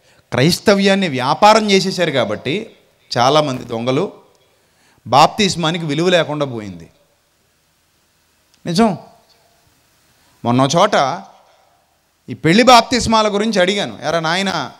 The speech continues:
వీరు ఎలా బాప్తిస్మం తీసుకున్నారంటే, మా అయ్యగారు పెళ్ళికి ఇచ్చేసారండి, పెళ్లి చేయాలంటే బాప్తిస్మం తీసుకోవాలన్నారట." "చిచ్చి," అన్నాను, "ఉందా అసలు ఆ రూల్ బైబిల్లో?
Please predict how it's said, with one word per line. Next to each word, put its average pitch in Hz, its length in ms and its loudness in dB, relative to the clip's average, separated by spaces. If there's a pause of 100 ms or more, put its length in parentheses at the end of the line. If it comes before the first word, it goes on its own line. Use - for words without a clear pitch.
(360)
వీరు 135 140 -2
ఎలా 160 180 6
బాప్తిస్మం 214 460 0
తీసుకున్నారంటే, 170 840 -4 (300)
మా 180 140 0
అయ్యగారు 175 300 2
పెళ్ళికి 185 400 -2
ఇచ్చేసారండి, 190 680 -2 (440)
పెళ్లి 226 440 2
చేయాలంటే 269 480 4
బాప్తిస్మం 247 500 2
తీసుకోవాలన్నారట." 170 720 -2 (1800)
"చిచ్చి," - 400 2
అన్నాను, 123 300 -8 (1000)
"ఉందా 175 180 0
అసలు 208 200 -2
ఆ 190 60 2
రూల్ 190 240 -2
బైబిల్లో? 220 500 0